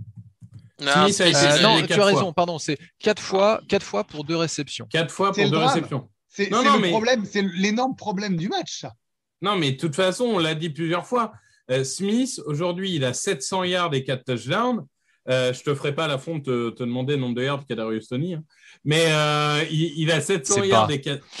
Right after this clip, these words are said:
Speaker 2: il, il a sept cents yards et quatre touchdowns. Je pense qu'honnêtement, si on lui lançait la balle à chaque fois qu'il est, euh, libre, il aurait déjà dépassé les milliards. C'est juste une folie. Et sur la première passe de Régor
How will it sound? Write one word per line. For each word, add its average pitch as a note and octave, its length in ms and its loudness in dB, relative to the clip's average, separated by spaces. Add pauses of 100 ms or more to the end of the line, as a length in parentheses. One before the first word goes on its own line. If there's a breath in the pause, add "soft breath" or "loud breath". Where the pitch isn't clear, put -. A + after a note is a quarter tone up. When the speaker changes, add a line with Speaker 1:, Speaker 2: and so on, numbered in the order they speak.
Speaker 2:
il, B2+ 300 -2
il D3 140 2
a C#3+ 80 4
sept D#3+ 240 0
cents F3 140 0
yards E3+ 260 0
et B2 60 -2
quatre B2 200 -4
touchdowns. G#3+ 480 0 (380)
Je B2+ 100 -6
pense D3 300 0
qu'honnêtement, D3+ 640 -2
si - 180 -10
on C3+ 120 0
lui C3 140 -2
lançait F3+ 380 -2
la D3+ 140 -2
balle D3 240 -4
à G#2+ 120 -4
chaque D3 320 -8
fois D#3 440 -2 (640)
qu'il B2 260 -2
est, A#2+ 420 0
euh, G2 540 -4
libre, F#3+ 460 -2 (1000)
il A2+ 100 -2
aurait B2 160 -2
déjà D3 300 -2
dépassé B2+ 420 -6
les B2+ 80 -4
milliards. F#3+ 380 -4
C'est B2+ 240 -6
juste F3+ 300 -10
une C#3 260 0
folie. G#3 520 -4 (220 soft breath)
Et D#3 120 0
sur A3+ 280 0
la D#3+ 140 2
première A#3 640 -2
passe F3+ 320 -2
de C3 80 -2
Régor B2+ 600 -2